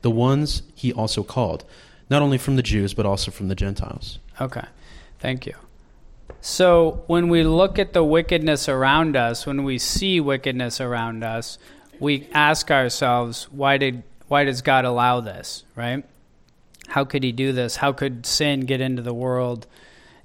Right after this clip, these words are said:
Speaker 2: And we're tempted to judge God and say, "He shouldn't do this," right? We should fix it.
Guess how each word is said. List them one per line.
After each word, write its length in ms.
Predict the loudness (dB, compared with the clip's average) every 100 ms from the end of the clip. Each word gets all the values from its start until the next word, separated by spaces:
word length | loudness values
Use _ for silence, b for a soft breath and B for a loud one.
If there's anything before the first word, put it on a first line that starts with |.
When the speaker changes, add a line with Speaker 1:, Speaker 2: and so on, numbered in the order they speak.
| 0
Speaker 2:
And 360 | 4 4 2 -2
we're 200 | -2 -2
tempted 520 | 0 0 2 0 0
to 80 | -2
judge 460 | 2 4 2 0
God 480 | -4 -2 -4 -8 -12 -20 -10
and 240 | -6 -4
say, 280 | 2 2 4
"He 140 | 0
shouldn't 480 | 0 2 2 0 -4
do 180 | -8 -8
this," 380 | -10 -12 -12 -4
right? 320 | 0 0 -2
We 260 | 0 0
should 300 | 0 -2 -4 0
fix 300 | 0 0 -10
it. 180 | -10